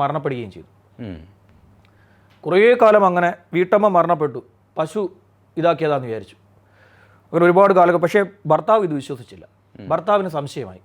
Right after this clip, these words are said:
Speaker 2: ഉം.
Speaker 1: ഭർത്താവ് ഇതിൻ്റെ പിന്നാലെ തന്നെ കൂടി. അങ്ങനെ ഒരു സി ഐ സ്ഥലത്തെത്തി, അന്വേഷണ ഉദ്യോഗസ്ഥനെത്തി. അദ്ദേഹം ഇത്, ഏഹ്, കാര്യമായി അന്വേഷിച്ചു തുടങ്ങി. കാര്യമായി
Speaker 2: ഉം.
Speaker 1: അന്വേഷിച്ചപ്പോൾ ഈ വീട്ടമ്മ മരിച്ച ദിവസം രണ്ടുപേര് നടന്നു പോകുന്നത്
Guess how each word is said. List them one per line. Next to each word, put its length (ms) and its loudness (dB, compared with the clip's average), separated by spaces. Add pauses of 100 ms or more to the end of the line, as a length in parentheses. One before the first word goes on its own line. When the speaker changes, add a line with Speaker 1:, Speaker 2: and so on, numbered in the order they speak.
(180)
Speaker 2:
ഉം. 160 -18
Speaker 1:
ഭർത്താവ് 320 0
ഇതിൻ്റെ 200 -4
പിന്നാലെ 300 -2
തന്നെ 200 -6
കൂടി. 140 -16 (680)
അങ്ങനെ 200 4
ഒരു 100 8 (320)
സി 100 -4 (120)
ഐ 40 2 (200)
സ്ഥലത്തെത്തി, 460 -8 (460)
അന്വേഷണ 420 -4
ഉദ്യോഗസ്ഥനെത്തി. 500 -4 (300)
അദ്ദേഹം 280 2 (840)
ഇത്, 180 2 (760)
ഏഹ്, 480 0
കാര്യമായി 300 2
അന്വേഷിച്ചു 300 -6
തുടങ്ങി. 180 -16 (120)
കാര്യമായി 280 -2
Speaker 2:
ഉം. 20 -6
Speaker 1:
അന്വേഷിച്ചപ്പോൾ 380 -2
ഈ 240 -4 (160)
വീട്ടമ്മ 300 0
മരിച്ച 240 -2
ദിവസം 340 -2
രണ്ടുപേര് 420 -2
നടന്നു 320 -4
പോകുന്നത് 400 -6